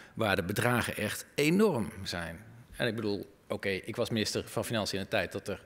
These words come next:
geldgebrek was. Eh, compleet andere situatie, kun je van alles over zeggen.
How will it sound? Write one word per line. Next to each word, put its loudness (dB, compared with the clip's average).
geldgebrek 0
was. -2
Eh, 4
compleet 2
andere 4
situatie, 0
kun -4
je -4
van 2
alles 2
over 0
zeggen. 0